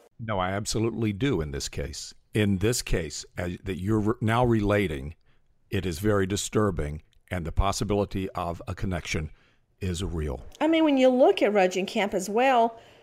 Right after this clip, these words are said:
Speaker 2: there are startling similarities to Papini. White female, long blonde hair, um, j-, very similar in their facial features.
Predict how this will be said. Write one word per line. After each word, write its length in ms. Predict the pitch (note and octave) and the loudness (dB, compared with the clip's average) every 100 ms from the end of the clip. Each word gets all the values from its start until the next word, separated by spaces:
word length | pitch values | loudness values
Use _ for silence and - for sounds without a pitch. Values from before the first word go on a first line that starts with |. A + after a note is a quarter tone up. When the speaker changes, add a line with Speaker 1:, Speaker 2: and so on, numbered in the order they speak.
| - - | -20 2
Speaker 2:
there 140 | A#3 | 4
are 40 | A#3 | 6
startling 500 | - G#3+ F3 F3+ B3 | 4 4 6 4 2
similarities 800 | - B3 B3+ G3+ F3+ F#3+ A#3 - | 0 2 4 4 4 2 0 -2
to 200 | - G#3 | -2 0
Papini. 640 | A#3 B3 F4 F4+ E3+ - - - _ | 0 0 0 2 -2 -6 -16 -20 _
White 360 | - F#3+ B3 C4+ | 2 4 4 0
female, 840 | - C4 C4 B3+ B3 A#3+ A#3 A#3+ | 2 4 4 2 2 4 4 4
long 380 | G#3 G3 G#3 G#3 | 6 6 6 4
blonde 400 | F#3 E3 C#3 D#3 | 2 2 0 -2
hair, 720 | E3 C4 C#4+ C4 B3+ A#3+ A3+ - - - - | 0 4 4 4 4 4 2 -2 -20 -20 -4
um, 500 | G#3+ F#3+ F3 F3 D#3+ - - - G#3+ | 0 0 0 -2 -8 -12 -20 -14 -2
j-, 160 | B3 - G3+ - | -2 -2 -8 2
very 300 | C4 C4+ C4 | 6 6 4
similar 760 | - - B3+ B3 B3 A#3+ A3+ | -2 2 2 4 4 4 2
in 200 | - G3 | 0 0
their 140 | D#3+ D#3 | 0 -2
facial 580 | - G3 B3 - B3+ | 2 2 2 2 2
features. 840 | C4 C4 C4 - C#4 C4+ C4+ C4 | 2 0 -2 -2 0 0 0 -4